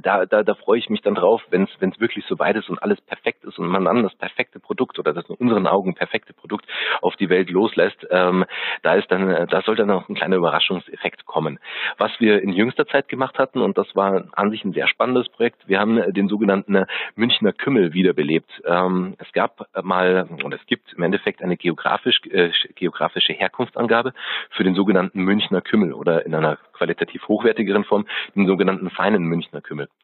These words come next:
Das ist im Endeffekt vergleichbar, äh, wie ein Schwarzwälder Kirschwasser oder das sogenannte Münchner Bier.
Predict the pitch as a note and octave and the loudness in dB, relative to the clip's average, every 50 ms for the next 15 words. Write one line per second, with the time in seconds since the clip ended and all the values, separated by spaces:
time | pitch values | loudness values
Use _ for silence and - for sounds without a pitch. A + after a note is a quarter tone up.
0 | - - - - - - - F#2 E2+ - - C3 G#2+ - - G2+ G2 D#2+ G2 A2+ | -12 -8 -6 -6 -6 -4 -2 -4 -4 0 0 -2 -2 -2 -4 -2 0 2 2 2
1 | A2 - A2+ - _ - - - - - G2 - - - A2 G#2+ A2 A2 F#2+ - | 2 0 -2 -4 _ -6 -6 -4 -4 -6 -6 -2 0 2 2 2 2 2 0 0
2 | G2 F2+ F2+ F2 E2+ E2 F2 F2 F2 E2 - - - F2+ - - - E2 D#2+ D#2+ | 2 2 2 2 0 -2 -2 -2 -2 -2 -2 -2 -2 -2 -2 -4 -4 -4 -4 -2
3 | - - G#2+ G#2+ - - F#2+ G2 - - G#2 G2+ - E2+ E2 D#2+ D#2+ E2+ - - | -2 -2 -2 -2 -2 -2 -2 -2 -2 0 -2 0 0 0 -2 -2 -2 -4 -6 -8
4 | F#2 F2 E2 E2 D#2 E2 E2 F#2 G#2+ G2+ - - F#2+ E2+ D#2+ - G#2 A#2 B2 | -4 -2 -2 -2 -2 -4 -2 0 -2 -2 0 -2 -2 -2 0 2 2 2 0